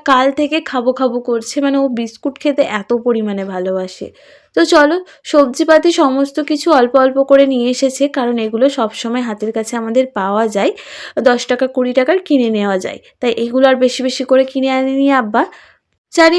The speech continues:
হাট থেকে কিনে নিয়ে আসলে সবজিটা একটু কম পাওয়া যায়, কিন্তু কি বলো তো, অনেকগুলো টাকাও কিন্তু দিয়ে কিনতে হয়। আর এখানে তোমার যতটুকু প্রয়োজন তুমি ততটুকুই নিতে পারবে। আর আব্বা হাট থেকে কিন্তু আজকে শুটকি মাছও নিয়ে এসেছে। আর আমাদের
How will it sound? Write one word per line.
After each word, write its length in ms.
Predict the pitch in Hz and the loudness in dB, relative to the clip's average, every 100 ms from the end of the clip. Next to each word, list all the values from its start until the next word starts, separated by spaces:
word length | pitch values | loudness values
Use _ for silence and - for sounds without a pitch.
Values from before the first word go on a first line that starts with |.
| 320 | 0
হাট 160 | 285 262 - | -4 -4 -4
থেকে 160 | 285 294 | -4 -2
কিনে 200 | 302 302 311 | 0 2 2
নিয়ে 140 | 320 339 | 4 2
আসলে 200 | 339 285 294 | 2 0 2
সবজিটা 320 | 277 233 262 277 | 0 0 0 0
একটু 140 | 285 285 262 | 0 0 2
কম 160 | 247 254 277 | 2 2 2
পাওয়া 180 | 254 226 | 2 2
যায়, 120 | 247 269 | -2 -2
কিন্তু 260 | 320 320 330 339 | -2 -2 -2 -2
কি 100 | 320 311 | 2 2
বলো 160 | 302 302 | 2 0
তো, 60 | 330 302 277 | -2 0 2
অনেকগুলো 380 | 294 262 285 285 262 | 2 2 2 2 0
টাকাও 240 | 226 240 247 | 0 -4 -2
কিন্তু 180 | 269 311 254 | -6 -4 -4
দিয়ে 160 | 233 220 | -2 -4
কিনতে 280 | 220 196 - 202 | -4 -8 -6 -4
হয়। 160 | 202 - - | -4 -6 -4
আর 80 | 226 240 | -2 0
এখানে 260 | 262 277 339 | 0 0 0
তোমার 180 | 277 262 247 | -2 0 0
যতটুকু 420 | 226 233 247 277 269 | -2 -4 -2 -2 0
প্রয়োজন 340 | 269 262 262 370 392 | 4 4 4 -2 -2
তুমি 140 | 285 269 | 0 0
ততটুকুই 480 | 233 233 240 247 392 320 | -2 -2 -4 0 2 2
নিতে 180 | 214 208 | 0 -2
পারবে। 280 | 190 170 175 - - - - - | -2 -4 -8 -12 -18 -20 -6 0
আর 80 | 277 | 2
আব্বা 160 | 269 277 277 | 2 -2 -4
হাট 140 | 247 - | -6 -6
থেকে 160 | 269 277 277 | -12 -12 -8
কিন্তু 240 | 339 349 311 240 | -6 -4 -2 -2
আজকে 200 | - 269 | -4 -6
শুটকি 320 | 262 233 - 233 | -4 -6 -6 -6
মাছও 240 | 233 220 233 | -6 -4 -4
নিয়ে 160 | 208 202 190 | -2 -4 -6
এসেছে। 380 | 196 - - 196 - - _ _ _ _ _ _ _ _ _ | -10 -14 -14 -14 -16 -20 _ _ _ _ _ _ _ _ _
আর 160 | - 302 285 | 0 2 2
আমাদের 260 | 277 277 | 0 -2